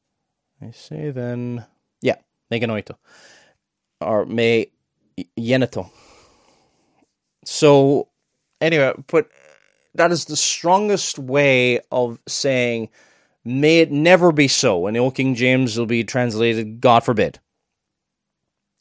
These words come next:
It's kind of a dynamic equivalence, which is the, the strongest way of saying,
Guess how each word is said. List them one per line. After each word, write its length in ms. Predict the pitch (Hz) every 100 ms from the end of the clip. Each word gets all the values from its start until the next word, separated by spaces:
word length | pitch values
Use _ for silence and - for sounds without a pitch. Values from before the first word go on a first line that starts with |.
| _ _ _
It's 80 | -
kind 180 | - 104
of 60 | 92
a 300 | 90 85 - _ _
dynamic 380 | 117 101 98 92
equivalence, 720 | 92 143 135 131 123 110 - - _ _ _ _
which 220 | - 117
is 160 | 120 101
the, 100 | 120
the 140 | 101
strongest 640 | 123 - 185 180 175 160 139
way 320 | 143 139 139
of 200 | 127 117
saying, 800 | - - 135 135 127 123 127